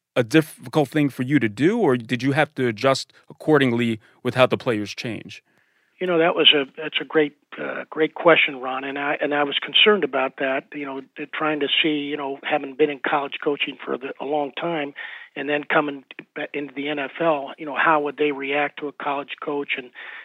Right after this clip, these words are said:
Speaker 2: uh, how would all that go? But I found very quickly that,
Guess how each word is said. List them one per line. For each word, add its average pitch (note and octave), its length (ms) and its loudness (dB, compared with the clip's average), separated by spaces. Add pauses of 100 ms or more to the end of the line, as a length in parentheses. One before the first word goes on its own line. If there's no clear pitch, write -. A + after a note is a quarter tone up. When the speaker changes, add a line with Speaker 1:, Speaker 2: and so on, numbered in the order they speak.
(140)
Speaker 2:
uh, C3+ 260 -8
how C#3+ 280 -2
would C#3+ 340 -8
all C#3+ 180 -2
that C3+ 280 -4
go? D#3+ 360 4 (400)
But C#3+ 180 -10
I C#3+ 160 -6
found D#3 260 2
very D3+ 180 4
quickly D#3 460 0
that, C3+ 200 -8